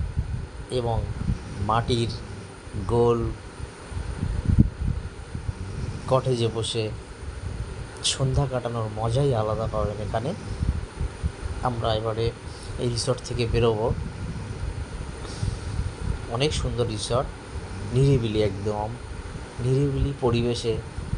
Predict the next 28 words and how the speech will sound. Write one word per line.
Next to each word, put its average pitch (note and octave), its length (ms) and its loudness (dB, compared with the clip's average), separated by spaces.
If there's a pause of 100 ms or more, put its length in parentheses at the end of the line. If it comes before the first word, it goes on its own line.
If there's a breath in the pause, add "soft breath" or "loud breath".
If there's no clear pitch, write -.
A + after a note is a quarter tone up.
(1120)
যদি B2+ 260 2
কাটাতে C3 360 0
চান, C3 240 0 (140)
এই A#2 160 0
রিসর্টে A#2 360 0
আসতেই A2 400 4
পারেন, A#2+ 280 0 (720)
আপনাদের A2+ 280 2
অবশ্যই A#2+ 520 4
ভালো A2+ 280 2
লাগবে। G#2 380 0 (800)
আমি G#2+ 260 0
চলে A#2+ 220 4
এসেছি B2+ 400 0 (220)
পুরো A2 220 2
রিসর্টের G#2+ 500 0
বাইরে, G#2+ 340 4 (300)
মেইন A#2 220 2
গেটের G#2+ 180 0
সামনে। G#2 420 -2 (960)
মেইন A#2 200 0
গেটটাও B2+ 340 4
খুব C3 140 0
সুন্দর A#2+ 440 -2
দেখতে A#2+ 260 -2
পাচ্ছেন, A2 340 -2 (600)
পুরো B2+ 160 4 (140)
খড়ের B2 220 6